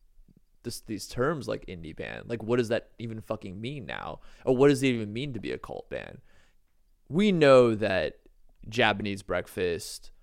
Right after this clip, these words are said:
or Snail Mail is not the size of, like, Drake, like, nowhere, even nowhere near it. But, like, those artists are also, like, making, like, you know, very popular records that are getting, like, in the top twenty of, like, year-end list.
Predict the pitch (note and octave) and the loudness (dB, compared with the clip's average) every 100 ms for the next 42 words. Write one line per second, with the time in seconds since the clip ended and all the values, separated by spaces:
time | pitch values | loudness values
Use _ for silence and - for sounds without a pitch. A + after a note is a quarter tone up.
0 | - _ - - F#2+ E2+ D#2+ D2+ D2 C2+ | -20 _ -20 -4 -2 0 0 0 -2 -4
1 | - - _ _ _ - B2+ G2+ F2 D#2 | -8 -20 _ _ _ -12 -6 -6 -6 -6
2 | C#2 C2 - _ _ - F#2+ - G2 C#2+ | -6 -8 -10 _ _ -10 -8 -8 -14 -10
3 | D#2 B1+ A#1+ G1+ - - _ _ _ - | -8 -6 -8 -10 -18 -20 _ _ _ -12
4 | A#2 - - D#2 C2 C#2+ - - A1+ - | -10 -8 -8 -6 -6 -8 -12 -12 -14 -14
5 | - A2+ A2+ E2+ C#2+ - - - C3 C3+ | -16 -6 -6 -6 -10 -14 -16 -14 -8 -6
6 | C3+ C3+ C3+ C3 C3 - G#2 C#3 C3+ C3 | -4 -4 -4 -8 -10 -12 -6 -4 -4 -4
7 | D3+ C#3 G1+ - _ _ - A#2 A#2 G2+ | -6 -8 -8 -12 _ _ -4 -2 0 -2
8 | - _ _ _ _ E3 D3+ A#2+ A2+ B2+ | -6 _ _ _ _ 6 6 6 2 2
9 | A2 A#2+ D#2 D#2+ - E2 D#2 - G#2 D#2+ | 0 -2 -4 -4 -8 -8 -10 -10 -8 -8
10 | - D2+ C#2 C2+ A1 - - C#2 A1+ G1+ | -10 -16 -12 -12 -12 -12 -16 -14 -14 -16
11 | - _ _ _ A2+ G#2 A#2 A2 F#2+ - | -18 _ _ _ -18 -4 -2 0 -4 -4
12 | F2 E2+ G2 D#2+ E2 - G2+ - F#2 E2 | -6 -4 -6 -6 -8 -6 -8 -8 -10 -8
13 | - F2 D#2 C2+ C2 E2 D#2 - F2+ - | -10 -12 -10 -12 -10 -14 -14 -8 -10 -8
14 | - F2 G2 E2+ D#2 - E2 E2+ D3+ A#2 | -14 -12 -12 -12 -14 -12 -8 -2 -2 -4
15 | D#2+ C#2+ C3 - - | -6 -6 -8 -12 -18